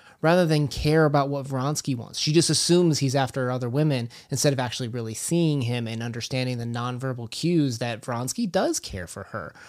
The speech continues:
right? Like, he does have those immediate, uh, concerns for her at various points in this, but she doesn't see that. All she sees is her own insecurities.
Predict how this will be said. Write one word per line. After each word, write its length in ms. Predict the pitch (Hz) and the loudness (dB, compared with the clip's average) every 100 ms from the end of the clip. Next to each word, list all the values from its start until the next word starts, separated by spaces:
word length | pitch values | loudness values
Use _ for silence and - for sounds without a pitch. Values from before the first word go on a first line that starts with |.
| - - | -16 -8
right? 180 | 135 180 | -6 -4
Like, 120 | 165 | -4
he 140 | 196 | -2
does 400 | 170 156 180 196 | 2 6 8 6
have 280 | - 156 147 | 2 0 2
those 200 | 139 123 | 0 0
immediate, 560 | 131 135 139 135 120 - - - - - | 0 0 2 0 -2 -6 -20 -20 -20 -18
uh, 120 | 123 | -10
concerns 680 | - 131 - 143 143 143 - | -4 -2 0 2 2 0 -2
for 140 | 131 | -6
her 240 | - 113 | -6 -8
at 80 | 113 | -8
various 320 | 117 101 110 | -10 -10 -10
points 300 | - 120 110 | -10 -12 -12
in 60 | 117 | -12
this, 200 | 95 101 | -12 -12
but 160 | - - | -6 -4
she 100 | 135 | -2
doesn't 220 | 147 143 | -2 -2
see 260 | - 185 | -4 -2
that. 140 | 151 76 | -4 -6
All 160 | 120 | -8
she 160 | - 139 | -6 -4
sees 240 | 143 131 | -2 -2
is 140 | 131 - | -2 -4
her 180 | 127 - | -8 -6
own 460 | 131 160 175 139 107 | 0 2 4 2 -2
insecurities. 1040 | 123 123 - 107 92 - - - - | -6 -4 -4 -6 -14 -16 -18 -12 -10